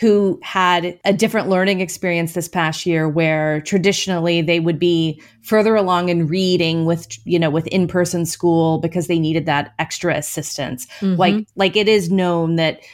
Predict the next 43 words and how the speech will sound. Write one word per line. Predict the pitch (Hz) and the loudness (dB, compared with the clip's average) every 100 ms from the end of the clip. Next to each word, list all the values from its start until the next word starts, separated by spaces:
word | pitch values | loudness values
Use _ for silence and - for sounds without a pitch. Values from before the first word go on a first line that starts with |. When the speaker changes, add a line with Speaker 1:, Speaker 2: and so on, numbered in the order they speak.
| - | -8
Speaker 1:
your | 196 220 | -2 -2
child | 220 190 185 | 0 0 0
didn't | 180 165 175 | -2 -4 -4
get | 170 170 170 | -4 -6 -6
the | |
same | 160 - 180 165 165 | -8 -4 -2 0 0
amount | 156 160 160 156 - | 0 0 0 -2 -2
of, | 165 156 151 143 - _ - | -2 0 -2 -6 -14 _ -6
of | 160 - | -6 -4
teaching, | - 269 247 147 131 185 247 _ - | 0 0 0 -2 -4 -4 -6 _ -4
and | 190 | 0
Speaker 2:
Mm-hmm. | 175 | 2
Speaker 1:
therefore | 185 214 240 175 165 160 | 4 2 0 0 2 2
they | 160 | 0
aren't | - 165 165 | 0 0 0
in | 160 | 0
the | |
same | 160 - 165 156 | -4 -2 -2 -2
place | - 165 156 151 - - _ _ _ - | -2 -2 -2 -4 -10 -16 _ _ _ -4
of | 175 139 | -2 0
reading | 156 196 196 180 | 0 2 2 0
or | 165 | 0
writing | 156 156 165 156 156 | -2 0 0 0 0
and | 151 | -2
those | 147 131 | -2 -4
basic | 131 156 156 165 - | -2 -2 -2 -6 -8
things, | 143 - 156 | -10 -8 -4
where | 165 170 | -2 0
I | 175 | 0
think | 185 - _ _ - | -4 -6 _ _ -6
you're | 175 | -2
gonna | 190 | -2
have | 170 | -2
a | 165 | 0
lot | 165 165 | 0 0
of | 127 | -2
anxious | 165 156 - | -6 -8 -12
parents | 170 156 151 | -8 -6 -6
in | 143 | -6
that | 143 143 - | -4 -6 -8
camp | - 143 - | -8 -8 -8
too. | - 156 190 | -6 -2 0
Speaker 2:
Mm-hmm. | 165 185 | 0 -2